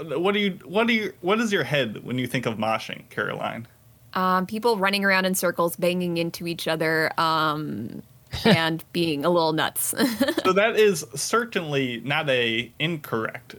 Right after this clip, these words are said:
Speaker 1: definition of moshing, but it can include just, like, the general circular pit that is formed where people do, like, two-stepping and other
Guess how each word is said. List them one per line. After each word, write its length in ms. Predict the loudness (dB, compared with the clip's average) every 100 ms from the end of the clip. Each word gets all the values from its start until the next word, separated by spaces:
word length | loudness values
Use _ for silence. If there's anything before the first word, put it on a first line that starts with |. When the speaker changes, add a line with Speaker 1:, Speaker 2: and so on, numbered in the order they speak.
| -2
Speaker 1:
definition 560 | -2 -2 -4 -4 -4
of 220 | -4 -2 -2
moshing, 640 | -4 -4 -8 -10 -14 -4
but 160 | -2 0
it 200 | -2 -4
can 280 | -2 0 0
include 400 | -2 0 -2 0
just, 240 | -4 0
like, 300 | 0 0 -4 -14
the 220 | -2 -2
general 720 | 0 -2 -2 0 2 2 0 -4 -20 _ _ -10
circular 580 | -2 0 2 2 2
pit 320 | 0 -2 -4 -2
that 160 | -2
is 140 | -2 -4
formed 380 | -2 -2 -2
where 180 | -2 -2
people 340 | 0 -2 0 0
do, 180 | 0
like, 380 | 2 2 0 -6 -20 -20 _ -8
two-stepping 720 | 0 0 0 0 0 0 -2
and 80 | -2
other 520 | -2 0 2 2 -2